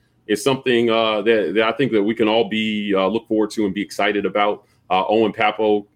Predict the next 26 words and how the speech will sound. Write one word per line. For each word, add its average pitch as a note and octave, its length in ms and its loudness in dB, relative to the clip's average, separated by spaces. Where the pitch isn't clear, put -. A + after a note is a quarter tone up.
came G#2 240 0
in G2+ 140 2
as G2 200 -2
the, F2+ 140 2
uh, F2 280 0
fifth G#2+ 300 0
leading G2+ 420 -2
tackler G2+ 360 -4
in F#2 60 -4
the E2+ 160 -4
S F#2 200 -6
E F2+ 60 -12
C G#2+ 400 -8
last G#2 260 -2
season G2+ 280 -4
as E2 180 -6
well. G#2 280 2
So, F2+ 360 -4
you F#2+ 120 -8
know, F2+ 100 -2
his G2 220 -2
tackle G2+ 260 -4
percentage G2 460 -4
is F2 100 -10
very G2 280 -2
high. G#2 320 0